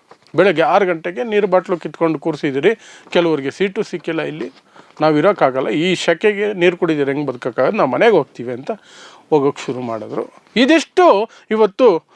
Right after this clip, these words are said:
ಮೋತಿಹಾರಿ ಅನ್ನುವಂತಹ ಜಾಗದಲ್ಲಿ ನಡೆದಂತಹ ಮೋದಿ ಅವರ ರ್ಯಾಲಿಯ ಮುಖ್ಯಾಂಶಗಳು.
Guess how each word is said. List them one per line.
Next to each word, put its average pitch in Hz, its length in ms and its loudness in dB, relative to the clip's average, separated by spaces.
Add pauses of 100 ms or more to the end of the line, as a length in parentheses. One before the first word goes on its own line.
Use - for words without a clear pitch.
(180)
ಮೋತಿಹಾರಿ 175 640 2
ಅನ್ನುವಂತಹ 151 520 -4
ಜಾಗದಲ್ಲಿ 135 520 -2
ನಡೆದಂತಹ 139 720 -6 (1300)
ಮೋದಿ 269 320 6
ಅವರ 202 180 2
ರ್ಯಾಲಿಯ 143 540 -6 (680)
ಮುಖ್ಯಾಂಶಗಳು. 196 840 -2